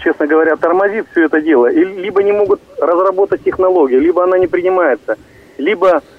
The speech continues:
ну, помочь вам там через юнеско, чтобы они обратились, э, к Путину, там, чтобы ускорить это все-таки процесс. Но это же, ну, непонятно вообще, что такое. Это первое. А второе, вот если в этом году горит миллион леса, в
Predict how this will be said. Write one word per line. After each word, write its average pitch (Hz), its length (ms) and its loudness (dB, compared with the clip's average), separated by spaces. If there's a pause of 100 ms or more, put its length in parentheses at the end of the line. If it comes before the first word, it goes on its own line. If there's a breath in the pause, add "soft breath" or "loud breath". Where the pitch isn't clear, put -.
(160 loud breath)
ну, 359 280 2
помочь 202 480 2
вам 180 260 0
там 170 320 -2
через 180 260 0
юнеско, 185 640 0
чтобы 160 280 -2
они 175 120 2
обратились, 170 540 -2
э, 147 140 2
к - 1040 -20
Путину, 170 420 2
там, 139 180 0
чтобы 156 220 -2
ускорить 170 460 0
это 135 180 -2
все-таки 139 340 -4
процесс. 160 440 -2
Но 147 120 0
это 151 140 0
же, 156 220 2 (260)
ну, 147 380 -10 (140)
непонятно 185 580 -2
вообще, 160 240 -4
что - 240 -20
такое. 113 360 -6 (840 loud breath)
Это 143 180 -2
первое. 135 300 0
А 117 40 -2
второе, 196 460 0 (560 loud breath)
вот - 180 -4
если 202 440 0
в 202 260 -2
этом 208 220 0
году 196 240 -2
горит 196 340 0
миллион 214 460 -2
леса, 143 360 0
в - 20 -20